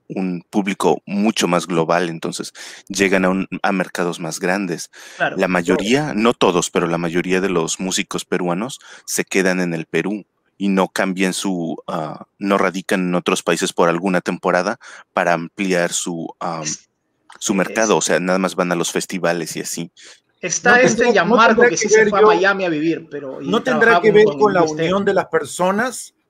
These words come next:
Speaker 3: ¿Cómo sacas un disco si no se ha unido tu país, si no te compra tu propia gente?
Speaker 1: Oh, eso yo
Speaker 3: No
Speaker 1: lo
Speaker 3: tendrá
Speaker 1: desconozco.
Speaker 2: Ah,
Speaker 3: no
Speaker 2: no, sí,
Speaker 3: tendrá
Speaker 2: también
Speaker 3: que
Speaker 2: hay temas, también eso tiene que ver, que, que, que aquí en Perú no hay, no hay, y ahí vamos a de nuevo a entrar al debate de Estado y, y, este, regulaciones estatales,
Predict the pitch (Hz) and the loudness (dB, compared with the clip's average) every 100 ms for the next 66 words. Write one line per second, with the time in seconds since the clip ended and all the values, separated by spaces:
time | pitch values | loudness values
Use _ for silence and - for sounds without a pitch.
0 | _ - 240 247 233 233 233 214 220 226 | _ 0 2 0 0 0 -2 -2 -4 -4
1 | - 220 196 175 190 208 208 196 202 214 | -2 -4 -2 -2 -2 0 -2 0 0 0
2 | 208 - 170 190 - 190 185 202 196 175 | 0 2 2 2 0 -2 0 2 2 2
3 | 170 165 143 175 185 180 160 240 208 123 | 0 -4 -4 -2 2 0 0 -2 -2 -4
4 | 104 - 120 117 127 104 101 101 95 98 | -4 4 4 4 4 4 4 4 2 0
5 | 92 - - - _ _ _ - - 226 | -2 -4 -8 -12 _ _ _ -20 -4 2
6 | 233 233 214 240 233 277 277 247 285 277 | 6 6 4 2 2 2 2 2 4 2
7 | - 262 254 262 - - 262 277 - 214 | 0 -6 -6 -6 -6 -6 -6 -4 0 4
8 | 190 - 190 190 196 190 190 196 190 175 | 4 2 -2 -2 -2 0 0 -2 0 0
9 | 240 226 226 233 226 226 226 220 214 214 | -2 2 2 2 4 4 4 2 0 0
10 | 214 190 175 196 208 202 190 170 190 196 | 0 0 0 2 0 -2 -2 -2 -2 0
11 | 202 202 175 180 190 202 175 - 208 202 | 2 2 4 2 2 0 -4 2 2 4
12 | 190 180 151 156 185 175 156 - 170 160 | 4 2 0 -6 -8 -10 -10 -12 -6 -2
13 | 160 151 185 196 175 165 190 160 139 | -2 -2 -4 -6 -6 -2 0 0 -4